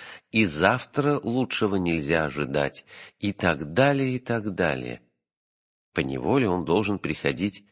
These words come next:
к смиренному о себе мнению, выраженному в четвёртой запричастной молитве: «Аз есмь пучина греха, и несмь достоин,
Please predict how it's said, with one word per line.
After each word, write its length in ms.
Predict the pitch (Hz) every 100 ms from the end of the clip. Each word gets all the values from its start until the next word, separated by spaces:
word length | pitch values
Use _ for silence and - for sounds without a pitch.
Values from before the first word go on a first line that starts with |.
| _ _ _
к 60 |
смиренному 840 | - 104 104 101 135 131 127 120 117
о 80 | 107
себе 340 | - 101 104
мнению, 680 | 95 95 98 95 82 71 65 _ _ _ _ _ _
выраженному 920 | 95 131 120 98 101 101 98 98 95
в 80 | -
четвёртой 880 | - 113 90 110 98 - 92 - _ -
запричастной 840 | 90 104 98 95 104 82 - 78
молитве: 760 | 76 80 113 110 101 95 - _ _ _ _ _ _
«Аз 260 | - 123 113
есмь 480 | 101 107 120 - 101
пучина 720 | - 117 107 - 120 120 104
греха, 720 | 87 90 87 - 87 80 71 -
и 120 | 82
несмь 520 | 82 110 107 90 87
достоин, 680 | 80 73 - 110 110 101